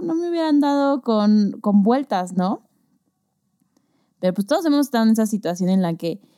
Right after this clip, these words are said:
quieres saber dónde está esa persona, pero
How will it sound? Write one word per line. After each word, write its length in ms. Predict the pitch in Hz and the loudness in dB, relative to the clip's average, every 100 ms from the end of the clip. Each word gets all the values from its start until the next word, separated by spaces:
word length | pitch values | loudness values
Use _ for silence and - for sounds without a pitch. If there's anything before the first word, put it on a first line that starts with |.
| _ - | _ 0
quieres 300 | 262 269 247 | 2 2 2
saber 400 | 180 180 196 247 | 0 0 -2 -6
dónde 300 | 202 190 180 | -8 -6 -4
está 160 | 196 190 | -4 -4
esa 200 | 180 180 | -6 -8
persona, 520 | 175 170 165 170 - _ _ _ _ | -10 -6 -6 -6 -10 _ _ _ _
pero 320 | 180 175 160 | -4 -2 -4